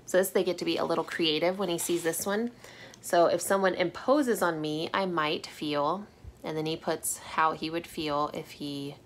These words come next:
was imposed upon. Um, and so that you kind of get to see, um, that they're really understanding the word because they're having to take that word and make their own thoughts,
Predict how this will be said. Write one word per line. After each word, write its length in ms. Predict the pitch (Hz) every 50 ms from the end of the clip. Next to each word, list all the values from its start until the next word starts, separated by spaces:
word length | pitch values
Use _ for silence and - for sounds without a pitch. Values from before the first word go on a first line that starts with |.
| - - - - - - - - - - -
was 340 | - 151 147 143 139 - -
imposed 760 | - 165 160 151 - - - 202 202 190 175 165 - - -
upon. 460 | - - - 143 139 139 - - 185 - - - - - - - - - - - -
Um, 500 | 262 185 180 175 175 170 170 165 165 165 165 - - - - - - - - - - - - - - -
and 180 | - 190 185 185
so 220 | - - 196 190 190
that 600 | 190 214 220 226 220 214 - - - - - - - - - - - - -
you 140 | 185 170
kind 280 | 170 - - 190 185 185
of 100 | 180 180
get 200 | - 180 170 175
to 80 | - -
see, 540 | - - - 175 170 170 165 160 160 156 156 - - - - - - - - - - - -
um, 520 | 180 170 160 156 151 - - - - 160 160 - - -
that 180 | - 165 165
they're 100 | - 170
really 360 | 156 156 170 165 165 165 156 -
understanding 500 | - 160 156 151 - - 165 160 156 147
the 60 | 143
word 160 | 143 135 131
because 220 | 143 151 - 147 -
they're 120 | - 160
having 300 | 151 - 165 147 - 156
to 80 | 151 151
take 280 | - - 180 175 -
that 200 | - 160 156 -
word 220 | - 156 151 151 -
and 140 | - 156 156
make 180 | 156 147 - -
their 160 | 165 151 - -
own 200 | 156 151 151 147
thoughts, 720 | 143 - - - 151 139 143 - - - - - - -